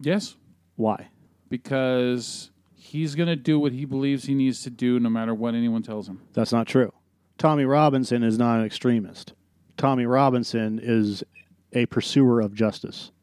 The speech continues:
Speaker 2: There's a difference about him, between him and David Goggins. David Goggins will do whatever it takes, pretty much, short of killing a man, to get what he needs to get done.
Speaker 1: Mm-hmm.
Speaker 2: Tommy Robinson will do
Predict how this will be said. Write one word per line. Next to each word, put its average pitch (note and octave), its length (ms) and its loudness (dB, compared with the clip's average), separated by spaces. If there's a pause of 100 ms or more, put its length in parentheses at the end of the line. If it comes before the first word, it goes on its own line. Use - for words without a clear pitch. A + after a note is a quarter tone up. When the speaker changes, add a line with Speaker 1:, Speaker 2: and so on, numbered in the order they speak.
(320)
Speaker 2:
There's A#2+ 160 4
a A#2+ 60 4
difference D3 600 0 (420)
about B2 540 2
him, C3 400 2
between B2 380 0
him A#2 400 0
and A2+ 300 0
David G#2+ 300 0
Goggins. A2 440 0 (440)
David D#3+ 320 4
Goggins D#3+ 480 4
will B2 120 6
do C3 220 6
whatever A#2 340 4
it G2 100 -8
takes, - 500 -6 (400)
pretty A#2 200 6
much, - 400 -2 (320)
short A#2+ 320 2
of G#2 120 -2
killing A#2 300 -4
a G#2 40 -4
man, F#2+ 240 -10 (460)
to B2 160 2
get C3 440 2
what A#2+ 280 -4
he A#2+ 200 -2
needs A2 300 0
to A2 100 -4
get G#2 240 -2
done. F#2+ 220 -4 (300)
Speaker 1:
Mm-hmm. C3 180 -8 (480)
Speaker 2:
Tommy D3+ 260 2
Robinson C#3 720 4 (380)
will B2+ 220 6
do B2+ 640 6